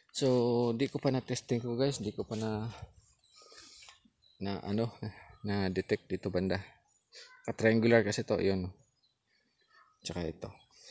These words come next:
Ah, hindi ko pa na-detect dito banda. For sure, may load dito. Kasi triangular siya. Tapos, may yung mga sign na counter niya is talagang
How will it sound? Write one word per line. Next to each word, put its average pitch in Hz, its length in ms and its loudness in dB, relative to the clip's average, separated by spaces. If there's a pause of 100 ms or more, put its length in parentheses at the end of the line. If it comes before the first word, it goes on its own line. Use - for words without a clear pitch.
(260)
Ah, 101 80 -2
hindi 95 160 0
ko - 160 -4
pa 110 80 2
na-detect - 1120 -2
dito 98 240 0
banda. 101 320 2 (1120)
For 120 160 2
sure, 110 240 4
may 104 240 4
load 104 240 6
dito. 98 320 0 (160)
Kasi 101 320 0
triangular 110 560 4
siya. 104 240 0 (160)
Tapos, - 560 -2 (480)
may 98 400 0
yung 101 160 2
mga 104 160 2
sign 107 320 4
na 101 320 0 (800)
counter 110 320 6
niya 98 180 2 (220)
is - 160 -6
talagang 101 560 0